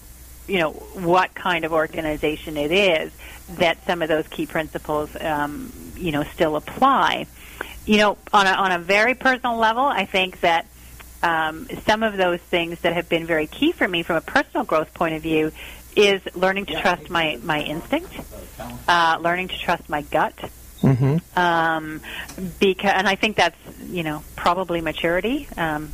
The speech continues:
Speaker 1: in the age sense. <laughs>
Speaker 2: Right,
Speaker 1: The
Speaker 2: right.
Speaker 1: older I get, I think I learn to trust my gut a little bit more than I would have done when I was, when I was early in my career.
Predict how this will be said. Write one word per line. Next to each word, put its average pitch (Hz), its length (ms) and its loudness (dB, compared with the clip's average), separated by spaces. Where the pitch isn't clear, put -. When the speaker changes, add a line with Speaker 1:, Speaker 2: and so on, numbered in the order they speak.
Speaker 1:
in 160 140 -2
the 156 140 -4
age 180 280 -2
sense. 302 280 -2
<laughs> - 40 -14
Speaker 2:
Right, 269 800 4
Speaker 1:
The 143 60 0
Speaker 2:
right. 139 120 6
Speaker 1:
older 131 180 2
I 277 200 4
get, 247 220 4
I 220 160 4
think 226 240 0
I 226 120 4
learn 214 180 -2
to 233 60 -12
trust 233 300 0
my 208 120 0
gut 190 220 0
a 185 60 -2
little 180 200 -2
bit 185 180 -2
more 180 220 0
than 175 140 -4
I 170 80 0
would 170 160 -2
have 160 100 -6
done 170 200 -2
when 170 120 -4
I 165 120 0
was, 165 200 -6
when 175 240 -2
I 160 100 -2
was 160 300 -6
early 165 280 0
in 165 120 -4
my 156 160 -2
career. 160 560 0